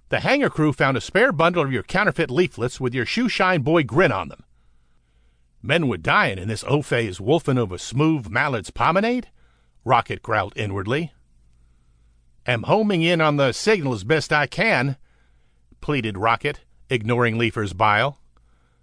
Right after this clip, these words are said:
"But they are going to be slaughtered if I don't have tactical guidance on this situation." Suddenly, Rocket heard static in a different voice,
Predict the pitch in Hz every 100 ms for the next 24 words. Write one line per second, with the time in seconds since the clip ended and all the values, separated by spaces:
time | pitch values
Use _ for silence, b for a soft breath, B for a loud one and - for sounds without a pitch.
0 | _ _ _ _ - 131 151 120 113 180
1 | 165 135 - 175 240 147 127 160 165 160
2 | 147 139 - 185 151 135 127 175 240 139
3 | 139 113 110 - 131 - 120 110 156 196
4 | - _ _ _ _ _ _ _ - 190
5 | 202 117 101 104 - _ _ - 143 170
6 | 135 151 135 - 175 120 120 135 117 147
7 | 139 110 139 127 - -